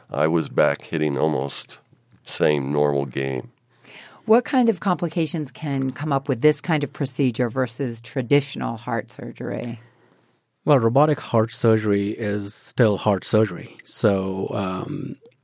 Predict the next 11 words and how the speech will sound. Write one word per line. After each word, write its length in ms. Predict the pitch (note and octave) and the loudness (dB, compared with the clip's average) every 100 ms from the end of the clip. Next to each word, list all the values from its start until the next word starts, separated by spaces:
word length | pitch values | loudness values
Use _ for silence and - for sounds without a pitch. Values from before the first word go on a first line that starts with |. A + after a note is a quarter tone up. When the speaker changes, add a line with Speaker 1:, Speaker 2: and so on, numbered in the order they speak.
| - | -10
Speaker 3:
all 160 | - A#2 | 2 4
the 60 | A#2+ | 4
complications 1000 | - A2 G#2 - G#2+ G2 G#2 G2 G2 - | 2 2 2 2 2 2 0 0 -4 -4
that 220 | F#2 F#2 _ - | -4 -4 _ -10
you 180 | G2+ G2 | -6 -6
can 420 | - F#2+ F#2 F#2+ | -4 -4 -4 -6
see 380 | - - G#2+ G2 | -6 -2 0 0
with 220 | F#2+ F2+ | -2 -4
traditional 480 | G#2 F#2 G2+ - G2 | -4 0 -2 0 -4
heart 240 | - F#2 | -4 -6
surgery 540 | - C3 C#3+ G#2+ G2 | 0 4 4 4 0